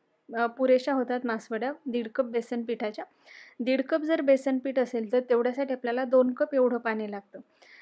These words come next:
आता यामध्ये मी मीठ घातलेलं आहे, याला चांगली उकळी येऊ द्यायची. पाण्याला चांगली उकळी आली की यामध्ये आपल्याला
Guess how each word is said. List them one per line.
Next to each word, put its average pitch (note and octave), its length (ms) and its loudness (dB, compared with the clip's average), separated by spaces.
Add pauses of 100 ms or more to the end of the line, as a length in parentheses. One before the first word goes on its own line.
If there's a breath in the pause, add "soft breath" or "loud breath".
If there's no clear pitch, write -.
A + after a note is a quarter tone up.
(120 loud breath)
आता A#3 140 2
यामध्ये D4 340 4
मी E4 140 -2
मीठ D4 280 2
घातलेलं C4 440 -2
आहे, D4+ 200 -4
याला B3+ 160 -2
चांगली C4+ 420 2
उकळी C4 340 -2
येऊ C#4 200 2
द्यायची. B3 340 -2 (500)
पाण्याला C#4+ 340 2
चांगली C#4+ 340 0
उकळी C4+ 320 -2
आली C4 220 -2
की - 600 -8
यामध्ये B3+ 300 4
आपल्याला C4 320 -2